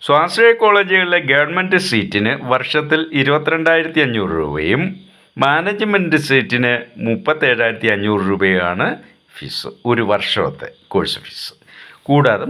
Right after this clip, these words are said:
മറ്റു ഫീസുകളും ഉണ്ടാകും. സം-, എന്നാൽ സമർത്ഥരായ നിർധന കുടുംബങ്ങളിലെ കുട്ടികൾക്ക്, വരി-, സാമ്പത്തികമായി വളരെയധികം പിന്നോക്കം നിൽക്കുന്ന കുട്ടികൾക്ക് ട്യൂഷൻ ഫീ വെയർ പദ്ധതി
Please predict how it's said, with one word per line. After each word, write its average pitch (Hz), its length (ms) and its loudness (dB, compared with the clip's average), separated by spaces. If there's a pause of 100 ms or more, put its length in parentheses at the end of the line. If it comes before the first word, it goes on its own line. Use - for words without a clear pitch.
മറ്റു 110 280 -4
ഫീസുകളും 82 560 -4 (120)
ഉണ്ടാകും. - 340 -8 (520)
സം-, 151 360 0
എന്നാൽ 190 220 2 (160)
സമർത്ഥരായ 190 1000 0 (1500)
നിർധന 185 460 2 (120)
കുടുംബങ്ങളിലെ 156 640 2
കുട്ടികൾക്ക്, 113 500 0
വരി-, 139 320 -2
സാമ്പത്തികമായി 139 680 0 (100)
വളരെയധികം 143 600 2
പിന്നോക്കം 127 440 0
നിൽക്കുന്ന 113 300 0 (100)
കുട്ടികൾക്ക് 113 500 -2
ട്യൂഷൻ 147 360 2 (120)
ഫീ 175 100 0 (140)
വെയർ 170 160 4 (100)
പദ്ധതി 110 320 2